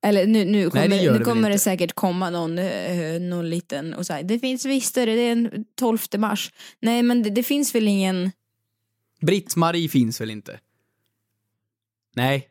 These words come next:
Speaker 2: Britt-Marie finns inte. Britt-Marie finns inte i kalendern. Så då, då, när ska då Britt-Marie fira? Hon kan ju inte fira på Britt och på Marie. Det blir
Speaker 1: Nej,
Speaker 2: ju
Speaker 1: hon
Speaker 2: fel.
Speaker 1: ska inte få äta kakan Britt-Marie och ha det kv-, och ha den kvar.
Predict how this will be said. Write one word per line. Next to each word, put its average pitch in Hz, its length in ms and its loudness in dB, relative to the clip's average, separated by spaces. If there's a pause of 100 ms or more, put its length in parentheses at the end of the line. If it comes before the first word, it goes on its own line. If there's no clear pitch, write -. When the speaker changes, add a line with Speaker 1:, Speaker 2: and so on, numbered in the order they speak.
Speaker 2:
Britt-Marie 147 360 2
finns 104 260 -4
inte. 101 260 -10 (200)
Britt-Marie 170 380 2
finns 127 260 -2
inte 107 180 -8
i 98 40 -8
kalendern. 101 460 -4 (320)
Så - 160 -2
då, 156 280 6
då, 147 440 2 (140)
när 151 280 -2
ska 160 140 -6
då 143 80 -2
Britt-Marie 143 500 -2
fira? 139 240 -2
Hon 123 120 -6
kan 151 60 0
ju 156 40 4
inte 151 120 -2
fira 180 200 2
på 147 100 2
Britt 156 320 -2
och 139 160 -2
på 135 80 -2
Marie. 123 340 0
Det - 120 -20
blir 214 100 6
Speaker 1:
Nej, 269 380 2
Speaker 2:
ju 247 80 6
Speaker 1:
hon 262 180 2
Speaker 2:
fel. 262 60 0
Speaker 1:
ska - 120 -4
inte 269 300 0
få 277 140 -2
äta 226 300 -2
kakan 185 380 -2
Britt-Marie 160 440 -4
och 180 60 -8
ha 170 100 -8
det 175 80 -8
kv-, 76 220 -10
och 131 220 -2
ha 196 180 2
den 185 140 2
kvar. 170 340 0